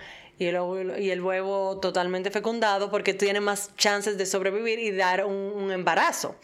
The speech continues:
Y la, la gente le dijeron como que, o sea, si tú tienes alguien, o sea, si tú tienes una pareja o algo, es, sería mejor hacerlo así. Entonces, de una forma jocosa, ella comenzó a decir como que, bueno, imagínate, yo saqué el celular y comencé a ver,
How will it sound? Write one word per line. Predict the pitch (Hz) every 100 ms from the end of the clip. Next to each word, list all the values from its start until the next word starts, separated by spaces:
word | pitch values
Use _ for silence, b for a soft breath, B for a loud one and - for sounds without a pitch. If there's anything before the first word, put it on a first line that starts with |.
| B B B B B B B B
Y | - 262 294
la, | 294 311 269
la | 311
gente | 320 294
le | 262
dijeron | 247 233 226
como | 226 226 220
que, | 214 208 202 202 -
o |
sea, | - 202 185
si | 190
tú | 190 208
tienes | 254 269 269
alguien, | 262 262 254
o | 247 - 190
sea, | 196
si | 185 185
tú | - 202
tienes | 190 214
una | 220 214
pareja | 220 214 208 202 196
o | 208
algo, | 202 190 190 208
es, | 190 - -
sería | - 214 190 202
mejor | 220 196 196
hacerlo | 185 185 170
así. | 170 269 233 B B B -
Entonces, | 220 226 240 240 - - - - - _ _ - 220
de | 233 233
una | 247 320
forma | 339 349 320 277
jocosa, | 311 302 214 196
ella | 214 208
comenzó | 226 233 226
a | 233
decir | 254 226
como | 214 208
que, | 208
bueno, | 214 339
imagínate, | 302 320 302
yo | 208
saqué | 202 208
el |
celular | 208 233 254 311
y |
comencé | 285 247 254
a | 269
ver, | 269